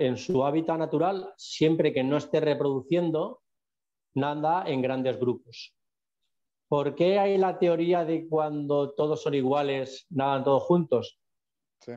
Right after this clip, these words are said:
Speaker 1: Yo creo que la teoría no es porque sean todos iguales. Al disco les va de, le da igual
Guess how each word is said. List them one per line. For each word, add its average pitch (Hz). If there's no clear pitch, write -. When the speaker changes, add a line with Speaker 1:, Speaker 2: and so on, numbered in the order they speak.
Speaker 1:
Yo 143
creo 196
que 190
la 156
teoría 165
no 185
es 170
porque 156
sean 139
todos 123
iguales. 123
Al 127
disco 151
les 175
va 143
de, 135
le 135
da 139
igual 135